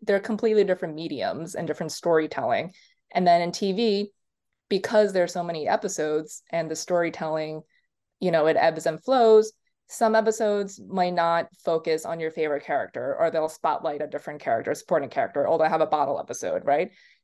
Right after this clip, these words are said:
And you might not be as focused on certain episodes, and that's okay too. That's okay. Like, we have filler episodes in T V. That's fine. But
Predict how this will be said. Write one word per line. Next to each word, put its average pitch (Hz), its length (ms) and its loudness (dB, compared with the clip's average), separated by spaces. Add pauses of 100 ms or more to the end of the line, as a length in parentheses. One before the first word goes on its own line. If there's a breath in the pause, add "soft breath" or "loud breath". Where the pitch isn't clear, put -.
(140)
And 175 540 4
you 220 160 0
might 247 180 0
not 233 200 4
be 220 120 0
as 196 120 -2
focused 269 400 -2
on 175 120 -8
certain 160 280 -4
episodes, - 480 -6
and 214 160 -2
that's 302 200 0
okay 285 420 0
too. - 420 -6 (520)
That's 226 200 4
okay. 110 300 0
Like, 165 180 2
we 196 120 0
have 202 200 -4
filler 175 220 0
episodes - 640 -8
in 156 120 -12
T 151 160 -8
V. - 300 -8 (160)
That's - 200 -2
fine. - 360 -6 (580)
But 214 280 6